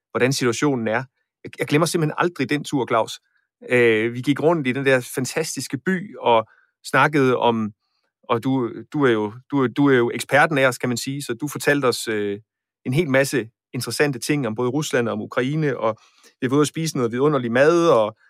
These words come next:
og også smage på, øh, på nogle af de lokale delikatesser. Øhm,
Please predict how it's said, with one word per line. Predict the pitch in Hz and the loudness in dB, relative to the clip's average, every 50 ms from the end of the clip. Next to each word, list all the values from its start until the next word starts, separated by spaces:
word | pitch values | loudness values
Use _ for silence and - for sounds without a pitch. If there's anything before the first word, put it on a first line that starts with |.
| _ _ _ _ _ _ _ | _ _ _ _ _ _ _
og | - 120 120 113 110 | -2 2 4 4 4
også | 113 131 - - | 4 2 0 -2
smage | - 156 151 156 156 | 0 0 2 0 0
på, | - 127 107 104 107 104 | -2 -4 -6 -4 -4 -4
øh, | 104 104 110 120 - _ _ _ _ - | -6 -6 -8 -12 -16 _ _ _ _ -6
på | 123 | -2
nogle | 139 156 | 0 0
af | 143 | 0
de | 127 135 | 0 -2
lokale | 143 135 - 160 156 147 | -4 0 2 2 0 2
delikatesser. | - 135 127 127 - 131 - - 156 156 - 139 - _ _ _ _ _ _ - 151 | 0 -2 -2 -2 -4 -2 0 2 2 2 2 0 -4 _ _ _ _ _ _ 2 4
Øhm, | 143 139 135 131 127 131 127 120 117 | 6 6 6 4 4 2 0 -2 -4